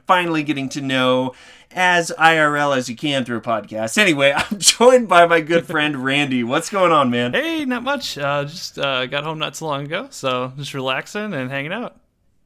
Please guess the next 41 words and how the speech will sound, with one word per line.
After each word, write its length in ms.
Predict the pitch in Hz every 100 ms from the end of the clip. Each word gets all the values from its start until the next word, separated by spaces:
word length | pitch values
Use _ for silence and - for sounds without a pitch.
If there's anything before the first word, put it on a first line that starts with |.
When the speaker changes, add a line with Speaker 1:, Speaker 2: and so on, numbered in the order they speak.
| _ _ _
Speaker 1:
Yeah, 140 | 127 135
you 140 | 147
were 80 | 175
telling 240 | 202 202
me 100 | 185
you've 140 | 170 170
had 160 | 196
a 100 | 151
full 380 | 139 - 185 190
day 220 | 170 170
of 140 | 160 131
work, 380 | 143 147 117 123
and 180 | 131
the 80 | 123
way 160 | 120 190
you 120 | 226
want 140 | 220 190
to 60 |
cap 280 | - 180 175
off 200 | 170 170
that 200 | 160 139
day 440 | 147 143 139 139
is 260 | 127 127 120
by 300 | 131 123 123
talking 520 | - - 180 220 220
about 240 | 196 190 180
Hearthstone, 840 | 165 160 160 170 170 165 165 160
uh, 320 | 156 135 131 120
through 200 | 147 123
a 40 |
positive 640 | - - 180 175 165 147
lens. 440 | 135 147 131 120 120
Are 220 | 131 143
you, 220 | 139 131
do 140 | 143 156
you 180 | 151
have 260 | 147 165 190
the 80 | 202
positive 540 | 196 180 185 175 160
lens 320 | 170 170 160
ready? 580 | 139 135 151 170 175 185